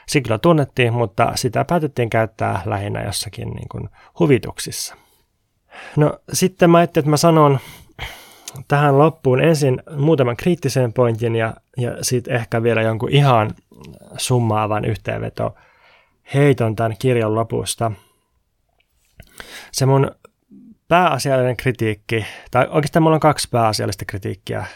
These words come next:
tai ehkä kolme. Sanotaan, että mulla on kolme pääasiallista kritiikkiä tähän kirjaan. Se ensimmäinen liittyy siihen, että, että jos noiden pointti on, että,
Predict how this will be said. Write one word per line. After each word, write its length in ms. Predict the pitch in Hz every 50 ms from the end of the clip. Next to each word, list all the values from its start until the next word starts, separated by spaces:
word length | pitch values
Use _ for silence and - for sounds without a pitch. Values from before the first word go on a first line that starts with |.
| - _ _ _ _ _
tai 120 | - 131
ehkä 200 | 170 - - 160
kolme. 460 | - - 117 107 104 98 98 104 110 - - _ _ _ _ _ _ _ _ _ -
Sanotaan, 220 | 160 202 - 180
että 80 | 139 131
mulla 120 | 123 117
on 100 | 113 101
kolme 300 | - 117 110 104 101 101
pääasiallista 560 | - - 104 101 101 - 110 110 104 - -
kritiikkiä 480 | - - 98 95 104 101 - - 117 113
tähän 240 | - 110 101 104 101
kirjaan. 380 | - 113 - - 120 117 104 - - - - - - - -
Se 120 | - 147 165
ensimmäinen 480 | 185 190 196 175 160 143 139 - - _ _ _ _ -
liittyy 440 | 127 127 131 131 123 - - 127 123
siihen, 420 | 113 - 139 139 135 117 117 113 117
että, 380 | 117 104 - - 117 113 110 104 - _ _ _ _ - - - - - - -
että 120 | 110 131
jos 80 | 139 -
noiden 360 | 170 185 202 190 160 208 - - _ - -
pointti 380 | - 160 170 175 151 - 135 131
on, 180 | 123 120 120
että, 320 | 120 120 - - 120 123